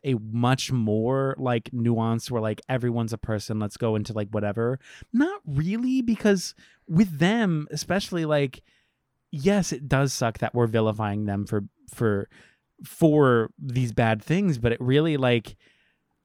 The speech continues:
they're so, like, <laughs> I think th-,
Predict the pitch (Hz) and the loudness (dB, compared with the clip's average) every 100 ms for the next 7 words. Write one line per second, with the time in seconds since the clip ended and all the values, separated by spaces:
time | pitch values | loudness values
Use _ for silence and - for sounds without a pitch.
0 | _ _ _ _ _ _ _ - 135 185 | _ _ _ _ _ _ _ -4 6 6
1 | 196 - 165 180 196 - 160 156 - _ | 6 2 6 6 6 4 4 2 -2 _
2 | _ - 175 - - _ _ _ _ - | _ 0 0 0 -14 _ _ _ _ -10
3 | 196 - 180 165 247 294 - 180 | -6 0 0 2 0 -2 -8 -12